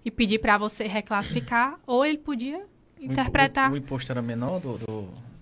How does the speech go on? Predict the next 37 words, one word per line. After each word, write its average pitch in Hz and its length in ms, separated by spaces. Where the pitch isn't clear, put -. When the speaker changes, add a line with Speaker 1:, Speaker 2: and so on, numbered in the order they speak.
Speaker 2:
quando 117 200
ele, 113 140
quando 113 240
ele, 110 160
tu 104 160
lembra 110 220
assim, 107 300
quando 117 140
ele, 117 240
ele 117 220
classificou 127 440
separado, 127 540
era 120 100
menor 120 260
o 175 60
imposto? 175 500
Ou 143 300
Speaker 1:
Não, 330 160
a 302 100
gente 277 260
não 311 140
chegou 302 300
a 302 80
calcular. 285 800
É 240 80
porque 240 160
a 269 80
alegação 240 560
dele 214 260
na 202 200
época 254 320
que 240 100
foi 220 180
que 220 140
o 233 40
importador 220 560
tinha 233 440